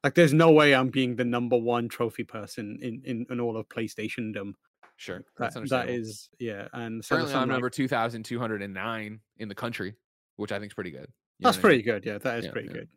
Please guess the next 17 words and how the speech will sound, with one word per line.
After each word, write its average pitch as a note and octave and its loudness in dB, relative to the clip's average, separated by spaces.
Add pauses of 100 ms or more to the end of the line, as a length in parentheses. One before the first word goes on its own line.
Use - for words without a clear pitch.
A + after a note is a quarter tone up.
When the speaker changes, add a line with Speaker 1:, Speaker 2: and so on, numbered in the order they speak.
(580)
Speaker 1:
That C3+ -8
Speaker 2:
'Cause C#3 -6
Speaker 1:
is F#3+ 4
Speaker 2:
I'm A#3 2
not, A#3 2
Speaker 1:
pretty D#3 2
Speaker 2:
I, D3+ 2
Speaker 1:
good. F3+ 2
Speaker 2:
that's G#3 0
not A3+ 2
what F3+ 2
I'm E3+ -2
here B3 -2
for D#3 -4
the B2+ -6
personal C3 -6
achievement. - -20